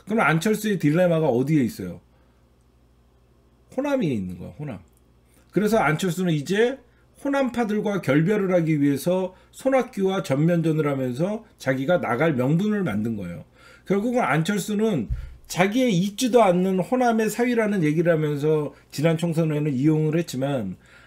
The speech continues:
안철수는 보수의 대통령 후보가 되고 싶은 마음에서 호남을, 어, 앞세우면서 앞으로 정치 행보를 할 수가 없기 때문에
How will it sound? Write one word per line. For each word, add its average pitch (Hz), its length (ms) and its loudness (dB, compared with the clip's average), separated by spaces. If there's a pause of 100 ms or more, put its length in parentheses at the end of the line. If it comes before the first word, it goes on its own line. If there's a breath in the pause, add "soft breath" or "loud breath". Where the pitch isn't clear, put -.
(120)
안철수는 226 560 0
보수의 196 560 2
대통령 180 360 0
후보가 185 380 0
되고 160 180 0
싶은 160 240 -4
마음에서 147 600 -2 (340 loud breath)
호남을, 247 580 2 (520 soft breath)
어, 131 160 0
앞세우면서 160 760 2
앞으로 147 280 -2
정치 147 400 0
행보를 165 340 0
할 165 100 -2
수가 165 200 -2
없기 123 300 -2
때문에 170 480 -2